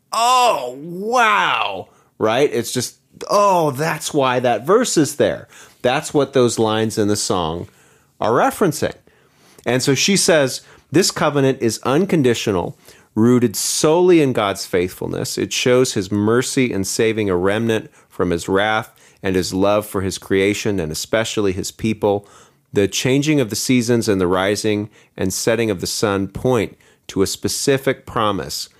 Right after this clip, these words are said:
that is being kept by a faithful God." And hear, hear, uh, very true,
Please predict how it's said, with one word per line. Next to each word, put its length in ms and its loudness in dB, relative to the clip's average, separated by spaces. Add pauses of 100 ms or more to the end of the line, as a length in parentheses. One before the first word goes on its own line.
(240)
that 140 0
is 120 -4
being 300 -2
kept 420 -8 (340)
by 140 -2
a 60 -2
faithful 640 -8 (260)
God." 380 -12 (500)
And 440 -6 (160)
hear, 340 2
hear, 400 -4 (340)
uh, 300 -4 (220)
very 360 2
true, 640 2